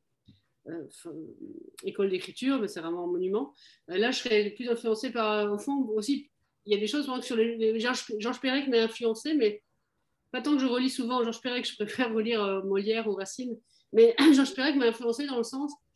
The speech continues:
où lui aussi faisait, euh, un peu de tout. Il faisait, euh, beaucoup de di-, bouquins différents. Et il disait lui-même, « J'ai envie de cultiver un champ de pommes de terre, puis un champ de blé, puis un champ de, de tomates, euh, parce que la littérature, c'est une,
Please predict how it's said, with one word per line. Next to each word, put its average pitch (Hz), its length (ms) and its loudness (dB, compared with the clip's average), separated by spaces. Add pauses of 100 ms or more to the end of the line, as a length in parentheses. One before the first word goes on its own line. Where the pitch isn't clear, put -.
(160)
où 214 60 -4
lui 254 120 4
aussi 285 260 2
faisait, 262 520 -2
euh, 214 420 0
un 220 60 0
peu 254 140 -4
de - 120 -12
tout. 262 240 -6 (400)
Il 202 120 -8
faisait, 226 360 -4
euh, 208 260 2 (540)
beaucoup 208 360 -2
de 226 40 2
di-, 226 160 -6
bouquins 226 260 -6
différents. 208 480 -8 (800)
Et 208 60 4
il 196 60 2
disait 202 180 0
lui-même, « 254 360 4
J'ai 220 60 4
envie 220 160 4
de 202 260 2
cultiver 233 560 -2
un 208 120 2
champ 226 140 -4
de 202 60 -2
pommes 208 160 -2
de 196 80 -4
terre, 262 420 0
puis 214 100 0
un 196 100 2
champ 196 200 -2
de 190 60 -2
blé, 254 440 -4
puis 196 140 -2
un 190 120 -2
champ 208 160 -2
de, 180 280 -8 (480)
de 180 100 -10
tomates, 220 420 0
euh, 190 540 -2
parce 190 160 -8
que 220 60 -4
la 190 80 0
littérature, 185 440 -4
c'est 185 220 -2
une, 180 380 -2